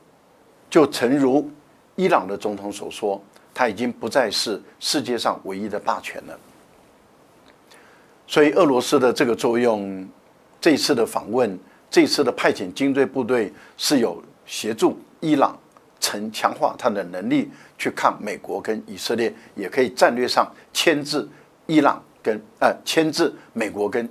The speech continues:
以色列的，特别是美国的军事行动，同时也要反映俄罗斯什么都敢干。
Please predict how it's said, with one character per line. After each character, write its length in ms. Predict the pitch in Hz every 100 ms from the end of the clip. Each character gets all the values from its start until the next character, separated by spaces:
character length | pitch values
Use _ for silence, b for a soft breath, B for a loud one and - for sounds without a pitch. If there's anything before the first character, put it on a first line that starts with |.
| -
以 100 | 98
色 180 | - 113
列 160 | 107
的， 160 | 87 - - - -
特 120 | 170
别 120 | 113
是 120 | -
美 280 | 95 107 95
国 260 | - 98 104
的 100 | 107 -
军 180 | 120 104
事 140 | 101
行 200 | - 90
动， 160 | 101 - B B -
同 240 | 156 196
时 140 | - 139
也 160 | 98
要 140 | 127 110
反 280 | 117 78
映 240 | 127 127 - - b b b b _ _ _
俄 80 | 196
罗 180 | 165 131
斯 320 | - 147 147 -
什 200 | - 95
么 120 | 110
都 100 | 98
敢 180 | 95 -
干。 180 | 104